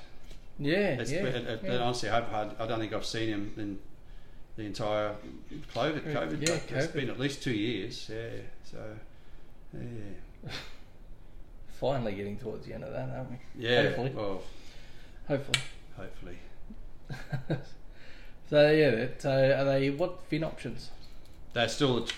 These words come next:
Speaker 2: the twin plus one.
Speaker 1: Twin
Speaker 2: Yeah,
Speaker 1: plus one,
Speaker 2: yeah.
Speaker 1: so
Speaker 2: So he did talk about, he was thinking about doing it in a, in a, a five fin setup, and in the end he just
Speaker 1: Mm.
Speaker 2: went, "Nah, most people are doing them in." So he's got a new, um, pin tail model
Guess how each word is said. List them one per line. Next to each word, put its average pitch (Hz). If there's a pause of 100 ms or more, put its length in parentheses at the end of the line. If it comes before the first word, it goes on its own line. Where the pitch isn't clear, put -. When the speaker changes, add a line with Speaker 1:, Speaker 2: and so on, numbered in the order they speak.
Speaker 2:
the 117
twin 113
plus 98
one. 98
Speaker 1:
Twin 135
Speaker 2:
Yeah, 101
Speaker 1:
plus 120
one, 123
Speaker 2:
yeah. -
Speaker 1:
so 117
Speaker 2:
So 117
he 110
did 156
talk 131
about, 120 (680)
he 110
was 120
thinking 110
about 101
doing 110
it 101
in 98
a, 95 (200)
in 107
a, 98 (320)
a 104
five 98
fin 98 (100)
setup, 110 (380)
and 104
in 101
the 95
end 98 (100)
he 95
just 165
Speaker 1:
Mm. 160
Speaker 2:
went, 147
"Nah, 101
most 113
people 101
are 95
doing 98
them 95
in." 101 (300)
So 123
he's 143
got 139
a 120
new, 117 (1000)
um, 104
pin 113
tail 104
model 139